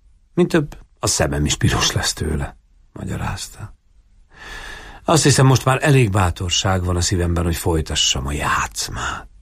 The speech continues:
E huszonhárom duzzadt szemében az ópium hatására ripők bujaság ragyogott.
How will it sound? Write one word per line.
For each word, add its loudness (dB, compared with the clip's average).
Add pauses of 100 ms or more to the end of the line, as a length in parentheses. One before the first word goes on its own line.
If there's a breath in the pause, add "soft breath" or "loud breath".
(1000)
E 6
huszonhárom 4
duzzadt 4
szemében 6
az 2
ópium 4
hatására 4
ripők 2
bujaság -4
ragyogott. -4